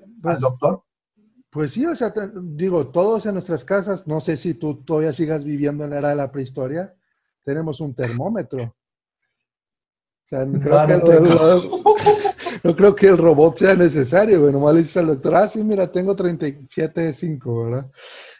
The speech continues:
Speaker 1: Pero, bueno, o sea, a lo mejor tú vives en la caverna y a lo mejor necesitas un robot. Pero
Speaker 2: Yo todavía sigo siendo así, güey.
Speaker 1: <laughs> No, no, no tengo. <laughs> Este, pero sí, o sea,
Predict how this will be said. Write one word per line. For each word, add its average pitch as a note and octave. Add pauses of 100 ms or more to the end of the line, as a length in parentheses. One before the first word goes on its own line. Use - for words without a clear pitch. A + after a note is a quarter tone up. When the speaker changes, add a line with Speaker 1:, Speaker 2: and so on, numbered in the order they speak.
(240)
Speaker 1:
Pero, B2+
bueno, C3
o B2
sea, C#3+
a -
lo C#3
mejor B2+
tú D3
vives D3
en D#3
la C3+
caverna C#3
y D3
a C3
lo B2
mejor B2+
necesitas B2
un C3
robot. B2+ (580)
Pero D3
Speaker 2:
Yo C#3+
todavía C#3
sigo E3+
siendo E3+
así, E3
güey. E3 (440)
Speaker 1:
<laughs> - (360)
No, F#3+ (120)
no, G3
no G3+
tengo. A3
<laughs> - (1300)
Este, C#3
pero D3
sí, G#3+
o B3
sea, C#3